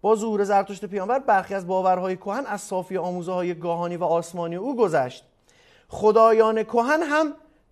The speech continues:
برخی باز ماندند و به صورت ایزدان اوستایی و ایرانی در آمدند. عزیزان، این که می‌گن ایزد فلان،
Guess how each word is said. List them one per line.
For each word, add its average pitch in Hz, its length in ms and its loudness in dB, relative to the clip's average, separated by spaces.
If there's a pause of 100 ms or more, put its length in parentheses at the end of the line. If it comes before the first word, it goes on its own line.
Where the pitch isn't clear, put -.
برخی 262 440 6
باز 269 420 6
ماندند 294 560 0
و 175 80 2
به 175 120 -2
صورت 175 560 -4
ایزدان 170 600 -2
اوستایی 170 760 -2
و 170 120 -4
ایرانی 233 460 0
در 214 200 2
آمدند. 180 420 -8 (480)
عزیزان، 226 460 -6 (280)
این 403 120 -16
که 294 100 -6
می‌گن 233 260 -2
ایزد 208 340 -4
فلان، 202 460 -8